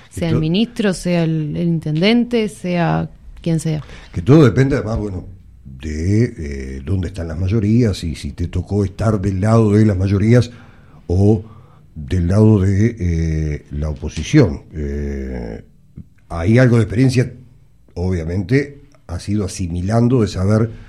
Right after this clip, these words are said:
Speaker 2: lo que es estar en determinado, eh, lado de la calle, ¿no? En la vereda.
Speaker 1: Sí, est-, estos años me ha tocado estar del lado del Partido Nacional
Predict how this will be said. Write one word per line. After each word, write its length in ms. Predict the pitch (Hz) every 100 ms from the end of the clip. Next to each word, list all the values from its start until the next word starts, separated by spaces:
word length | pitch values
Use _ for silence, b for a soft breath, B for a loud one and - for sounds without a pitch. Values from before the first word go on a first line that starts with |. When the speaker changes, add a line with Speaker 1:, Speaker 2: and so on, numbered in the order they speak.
| B B -
Speaker 2:
lo 260 | 82 92
que 120 | 90
es 80 | 104
estar 320 | 95 - 110
en 100 | 107
determinado, 1000 | 98 87 85 85 95 123 110 90 80 78 - 85
eh, 100 | 76 -
lado 460 | 85 101 113 104 92
de 60 | 87
la 120 | 82
calle, 340 | 104 82 -
¿no? 140 | 67 90
En 60 |
la 100 | 82
vereda. 420 | 80 90 78 69 - _ _
Speaker 1:
Sí, 320 | - 196 175
est-, 200 | 175 -
estos 340 | 185 170 175 165
años 220 | 185 185
me 80 | 190
ha 40 |
tocado 360 | 175 165 170 165
estar 440 | 165 165 156 151 143
del 300 | 165 165 160
lado 440 | 165 165 160 156 143 - -
del 140 | 180
Partido 360 | 160 165 185 175
Nacional 560 | 170 - 175 180 202